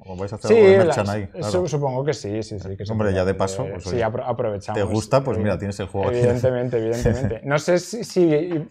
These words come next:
Speaker 2: vendrá mucha gente que no conozca ya el
Speaker 1: Ya, es
Speaker 2: juego.
Speaker 1: que van a venir ya con el reclamo de
Speaker 2: O igual sí, igual hay gente que hace el camino, el camino
Speaker 1: Yo creo que
Speaker 2: inverso.
Speaker 1: sí, yo creo que sí,
Speaker 2: Nunca
Speaker 1: hombre, el
Speaker 2: se
Speaker 1: teatro es
Speaker 2: sabe
Speaker 1: otro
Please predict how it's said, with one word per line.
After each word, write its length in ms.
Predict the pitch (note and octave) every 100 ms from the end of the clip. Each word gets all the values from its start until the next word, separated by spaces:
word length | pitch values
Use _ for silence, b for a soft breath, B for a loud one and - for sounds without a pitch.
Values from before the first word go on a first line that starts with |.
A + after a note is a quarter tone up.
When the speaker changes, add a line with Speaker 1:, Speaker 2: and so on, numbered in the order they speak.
| D3+
Speaker 2:
vendrá 300 | C#3+ C3 C3+
mucha 260 | D#3 D#3 D3
gente 260 | D3 D3
que 80 | C#3+
no 140 | C3 B2+
conozca 340 | C#3 B2+ -
ya 80 | A2+
el 60 |
Speaker 1:
Ya, 100 | C3+
es 60 | B2
Speaker 2:
juego. 120 | G#2
Speaker 1:
que 40 | A#2
van 120 | A#2+
a 60 | A#2+
venir 200 | A#2 A#2
ya 100 | A#2+
con 100 | A#2+
el 60 |
reclamo 460 | G#2+ G#2+ G#2 G#2+ B2
de 100 | G#2
Speaker 2:
O 340 | F#2+ G3+ A3+ A#3
igual 380 | F3 D3 C#3+ D#3+
sí, 200 | - G#3
igual 260 | E3+ C3+
hay 80 | C#3+
gente 240 | C#3+ D3+ E3+
que 60 |
hace 100 | E3+
el 80 | F3
camino, 920 | D#3+ C#3 B2+ A#2+ A#2 A#2 A2 G#2 _ -
el 100 | C3
camino 240 | C3 B2+ C3+
Speaker 1:
Yo 80 | A2
creo 140 | C#3+
que 60 | D3+
Speaker 2:
inverso. 240 | - G#2
Speaker 1:
sí, 80 | G2
yo 100 | F#2+
creo 120 | G#2
que 80 | A#2+
sí, 140 | -
Speaker 2:
Nunca 120 | F2+ F2+
Speaker 1:
hombre, 160 | F#2+
el 60 | -
Speaker 2:
se 60 |
Speaker 1:
teatro 180 | F2+ G#2
es 60 | B2+
Speaker 2:
sabe 120 | A2
Speaker 1:
otro 100 | -